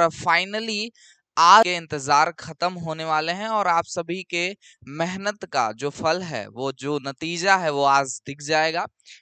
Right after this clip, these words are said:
यानी कि आप सभी के रैंक कार्ड आज आ जाएंगे। आपको पता चल जाएगा कि यूपी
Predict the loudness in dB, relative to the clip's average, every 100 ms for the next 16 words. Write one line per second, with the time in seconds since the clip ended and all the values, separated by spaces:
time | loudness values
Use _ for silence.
0 | -12 -8 -8 -4 -6 -2 4 4 4 -4
1 | -6 -4 -4 -6 -6 _ _ -6 -2 2
2 | 4 2 0 4 6 6 4 4 4 2
3 | 0 2 2 2 -2 -2 -2 -2 -4 -10
4 | -8 -8 -8 -2 0 0 -2 -6 -10 -6
5 | -6 -4 -8